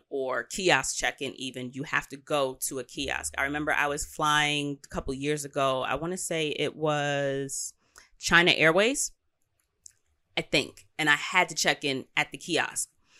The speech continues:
I mean, at, with a person, with a ticketing agent. They just didn't allow for mobile, and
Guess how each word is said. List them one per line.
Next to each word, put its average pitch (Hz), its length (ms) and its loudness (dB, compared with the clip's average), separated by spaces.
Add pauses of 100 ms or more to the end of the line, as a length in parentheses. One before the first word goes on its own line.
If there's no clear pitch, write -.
(460)
I 185 60 2
mean, 165 380 0
at, 165 140 10 (340)
with 165 200 0
a 143 60 0
person, - 500 -2
with 143 160 -6
a 139 60 -2
ticketing 127 480 -4
agent. 113 580 -8
They 147 120 0
just 147 360 -2
didn't 156 480 0
allow 135 360 4
for 143 360 -6
mobile, 135 680 -2
and 127 280 -6